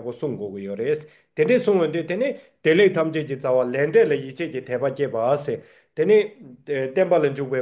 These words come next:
có chăm chú thằng, thế nên tham chế chỉ cho lέν데 là ý chí chỉ thế ba, lέν데 là ý chí chỉ thế ba, thế nên, ô, mấy cái vậy thế nên, đều có đồng ý dùng cái đấy. Kéo vào sao nó, đều có đều có dùng cái đấy. Ô, thế là ta, nghe bảo ta chỉ cái nhiều,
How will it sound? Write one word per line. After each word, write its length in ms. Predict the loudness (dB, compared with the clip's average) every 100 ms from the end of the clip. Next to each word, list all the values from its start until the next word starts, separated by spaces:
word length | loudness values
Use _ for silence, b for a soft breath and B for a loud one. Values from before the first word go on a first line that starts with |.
| 0
có 120 | -2 0
chăm 160 | -2
chú 120 | -2 -2
thằng, 240 | -2 -2 -4 B B _
thế 100 | 0
nên 160 | 2 0
tham 180 | -2 -4
chế 120 | -6
chỉ 60 | -6 -6
cho 320 | -4 -4 -8 B -10
lέν데 440 | 2 2 6 4
là 100 | 4
ý 200 | 0 -4
chí 180 | 0 0 0
chỉ 60 | -6
thế 120 | -10 -10
ba, 80 | -12 b _
lέν데 340 | -4 0 4
là 100 | 4
ý 160 | 4 2
chí 160 | 0 0
chỉ 60 | 0
thế 120 | -6
ba, 100 | -8 -8
thế 60 | -8
nên, 120 | -10 -12 b b
ô, 340 | 0 4 4
mấy 180 | 4 0 0
cái 80 | 0
vậy 140 | 0
thế 120 | 0 -2
nên, 300 | -4 -8 -4
đều 120 | -2
có 60 | -2
đồng 200 | -4 -4
ý 120 | -4
dùng 160 | -4 -6
cái 100 | -6
đấy. 160 | -8 -10 b b b 2
Kéo 140 | 4
vào 120 | 4
sao 200 | 4 2
nó, 220 | 2 -2 -4 -14
đều 180 | -8 -6
có 80 | -2
đều 160 | 0 0
có 60 |
dùng 240 | -2 -4 -6
cái 100 | -8
đấy. 160 | -10 -16 -20 -4
Ô, 340 | 2 2 2
thế 120 | 2
là 140 | 2 0
ta, 140 | -2 -8 B B
nghe 140 | -4
bảo 180 | 2 2
ta 100 | 2 -2
chỉ 60 | -4
cái 100 | -8
nhiều, 280 | -2 0 0